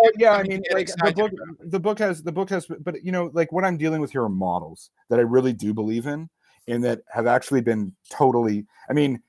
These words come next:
Speaker 2: one of them's gonna break, but I ha-, the ones I'm using haven't broken yet,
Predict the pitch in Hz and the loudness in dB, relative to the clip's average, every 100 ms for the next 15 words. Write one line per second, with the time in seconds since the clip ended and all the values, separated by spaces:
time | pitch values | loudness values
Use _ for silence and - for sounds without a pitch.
0 | _ _ 117 - 135 156 170 151 127 127 | _ _ -20 -8 2 4 6 4 4 2
1 | 107 92 104 147 - 127 113 147 120 123 | 2 2 2 2 2 2 2 -2 -2 0
2 | 131 143 143 139 123 113 120 107 113 101 | 2 2 4 2 2 -2 -2 -2 -2 -4
3 | 90 90 85 71 - | -8 -8 -10 -16 -20